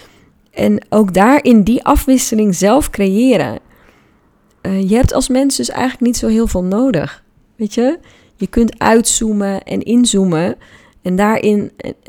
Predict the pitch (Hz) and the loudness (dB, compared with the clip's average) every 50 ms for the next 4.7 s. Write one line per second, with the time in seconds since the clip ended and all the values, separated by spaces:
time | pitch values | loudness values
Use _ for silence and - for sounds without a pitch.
0 | - - - - 80 110 - - - 180 196 190 208 247 262 - - - - - | -20 -18 -14 -10 -10 -8 -10 -6 -4 -2 0 0 0 0 -2 -2 -4 -6 -6 -6
1 | - - - - - - 226 208 208 - 196 196 - - 196 196 - 196 196 214 | -6 -6 -6 -6 -4 -2 -2 -2 0 -2 -2 -2 -4 -4 -4 -4 -2 -2 -2 -4
2 | 240 254 233 202 180 175 165 165 160 - - _ _ _ _ _ _ _ _ _ | -2 -4 -4 -2 -2 -2 -4 -4 -6 -8 -12 _ _ _ _ _ _ _ _ _
3 | _ - 233 240 254 262 254 - 220 214 - 214 190 - 208 208 202 196 196 190 | _ -4 -2 0 2 2 0 0 -2 -4 -6 -8 -8 -6 -4 -4 -2 -2 -4 -4
4 | - - 185 180 170 170 196 247 247 - 175 139 175 | -6 -6 -6 -6 -4 -4 -4 -6 -4 -6 -8 -8 -8